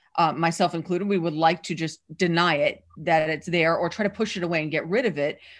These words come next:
But what you really have to do is look it in the eye and work through it, because fear is one of those things that gets in behind you, gets in back in the back of your head. You sweep it under the rug, the monster gets bigger. And so that's kind of a theme. And so I have a couple different characters in there who deal with it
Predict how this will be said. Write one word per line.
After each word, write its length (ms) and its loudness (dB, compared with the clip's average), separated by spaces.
But 100 0
what 240 -2
you 80 -4
really 320 0
have 200 -4
to 60 -10
do 240 -4
is 100 -4
look 200 -4
it 100 -2
in 60 -8
the 100 -6
eye 120 -6
and 140 -6
work 280 -8
through 320 2
it, 200 -6
because 280 -4
fear 180 -2
is 120 -6
one 160 -4
of 100 -8
those 260 -4
things 380 -2
that 180 -6
gets 220 -4
in 160 0
behind 420 -2
you, 320 2
gets 200 0
in 160 0
back 260 2
in 80 0
the 80 0
back 320 2
of 60 -2
your 160 -2
head. 440 0
You 160 -2
sweep 300 -4
it 80 2
under 160 2
the 100 -4
rug, 380 2
the 200 -2
monster 440 0
gets 240 -4
bigger. 540 2
And 160 -2
so 480 0
that's 300 4
kind 180 0
of 80 -2
a 40 -2
theme. 380 -2
And 100 -2
so 380 0
I 140 4
have 260 -2
a 60 -10
couple 320 -6
different 420 -4
characters 460 -2
in 100 -2
there 120 -2
who 160 -6
deal 420 -2
with 220 -2
it 220 0